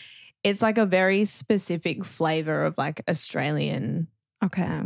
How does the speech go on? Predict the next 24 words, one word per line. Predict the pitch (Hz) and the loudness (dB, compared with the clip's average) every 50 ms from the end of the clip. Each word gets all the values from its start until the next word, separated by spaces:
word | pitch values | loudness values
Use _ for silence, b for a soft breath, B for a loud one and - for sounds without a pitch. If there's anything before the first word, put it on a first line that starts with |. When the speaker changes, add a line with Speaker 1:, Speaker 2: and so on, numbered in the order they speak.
| 185 156 | -4 -4
Speaker 1:
film | - 165 160 151 - - - | -4 -2 -2 -2 -2 -4 -4
and | - - - - - - - - | -4 -4 -4 -4 -6 -6 -6 -4
Australian | - - - - - - 135 139 - - | -4 -2 -2 -4 -4 -4 -4 -6 -6 -6
humor, | 165 - - 160 147 135 - | -6 -6 -4 -4 -4 -4 -2
but | - 160 - | -2 0 0
I | - 202 | 2 2
think | 196 220 214 208 - | 2 0 0 0 0
you'll, | 202 175 - - - | 0 0 -2 -2 -2
I | - 196 | -2 0
think | 202 208 190 - | 0 -2 -2 -4
you'll | 165 | -6
be | - - | -6 -6
into | - 165 - - - | -6 -6 -6 -6 -4
it. | - - | 0 2
Speaker 2:
Based | 214 220 240 - - | 2 4 4 4 4
on | 269 262 | 4 4
the | 254 226 185 - _ _ _ _ _ - | 4 4 2 -2 _ _ _ _ _ -10
quote, | - - - - 214 202 190 180 180 180 - - - - _ - | -8 -2 2 4 6 6 6 4 2 0 -2 -6 -10 -10 _ -6
"Shove | - - - - 196 185 170 | -2 0 2 2 2 2 4
it | 180 | 2
up | 175 175 - _ _ _ _ - | 2 0 -2 _ _ _ _ 0
your | 170 165 | 2 4
ass, | 147 160 165 160 160 160 - | 4 4 4 2 2 0 -4
Tanya." | - - - 160 160 156 147 147 160 180 196 202 | -6 -4 -2 0 0 2 2 2 2 0 0 -4